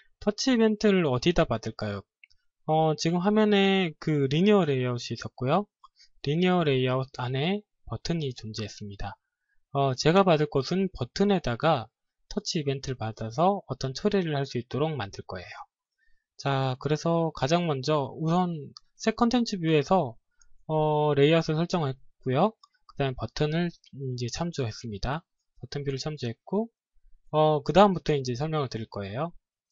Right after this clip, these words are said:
자, 버튼에 대한, 버튼이 클릭됐을 때 터치 이벤트를 받기 위해서, 어, 터치 리스너를 하나 만들어야 돼요. 그 객체를 하나 만들게 되는데 어떻게 하면 되시냐면,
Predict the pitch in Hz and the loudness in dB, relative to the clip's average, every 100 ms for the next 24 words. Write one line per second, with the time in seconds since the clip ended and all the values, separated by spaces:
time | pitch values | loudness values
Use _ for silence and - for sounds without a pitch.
0 | - _ - 165 151 127 117 _ _ _ | -20 _ -6 0 0 -2 -6 _ _ _
1 | _ - 143 - 247 240 165 160 151 131 | _ -4 -2 2 2 4 4 2 0 -6
2 | - 139 - 220 214 208 202 - 208 214 | -4 -4 0 0 4 2 2 4 2 4
3 | 156 135 123 - 175 135 - - 208 - | 0 -2 -6 -2 -2 -2 -4 -6 -4 -4
4 | 151 127 131 120 113 - 120 - 113 101 | -2 -4 -6 -8 -8 -10 -12 -10 -8 -8
5 | 98 160 120 - _ _ _ _ _ _ | -4 -4 -4 -8 _ _ _ _ _ _
6 | _ 147 147 143 143 147 226 - 135 147 | _ -2 -2 0 -2 -2 -2 -2 -4 -6
7 | - 196 156 131 123 135 123 98 107 143 | -2 -2 -2 -4 -4 -4 -6 -10 -4 -2
8 | 131 101 101 104 131 107 _ _ _ _ | -2 -4 -6 -4 -6 -8 _ _ _ _
9 | - - 123 - 190 175 147 147 110 110 | -4 -2 -4 0 0 0 0 -4 -4 -4
10 | 135 120 113 117 101 190 180 170 156 120 | -2 -2 -4 -6 -6 -4 -2 -2 -2 -4
11 | 117 131 110 151 139 | -6 -8 -4 -4 -6